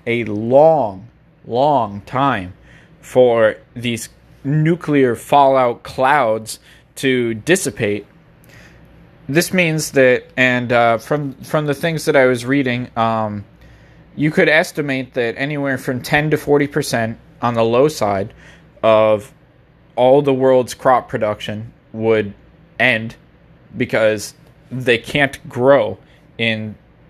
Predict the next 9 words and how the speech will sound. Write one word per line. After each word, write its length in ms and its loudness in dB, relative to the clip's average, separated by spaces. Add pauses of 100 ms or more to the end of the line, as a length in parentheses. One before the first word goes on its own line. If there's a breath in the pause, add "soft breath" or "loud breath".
such 380 -4
poor 240 2
conditions. 600 -6 (420 loud breath)
But 220 2 (880)
on 360 2
the 520 0
more 280 0
likely 480 0
side, 480 -4